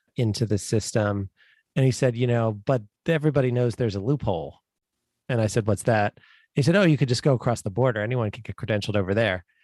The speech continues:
And I was like, "Ooh, that's how we look to our, uh, our Canadian colleagues." So I, I do think there's a difference there. That's, that's one. On the point about,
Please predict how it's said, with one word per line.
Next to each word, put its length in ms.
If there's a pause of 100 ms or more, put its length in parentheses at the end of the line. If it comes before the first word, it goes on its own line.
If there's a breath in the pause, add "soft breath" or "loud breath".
(300)
And 120
I 100
was 120
like, 160 (140)
"Ooh, 320 (400)
that's 140
how 140
we 120
look 380
to 220
our, 460
uh, 520
our 140
Canadian 580
colleagues." 680
So 320 (480 loud breath)
I, 300
I 80
do 160
think 180
there's 160
a 60
difference 420
there. 360
That's, 340
that's 220
one. 600 (260)
On 100
the 80
point 340
about, 460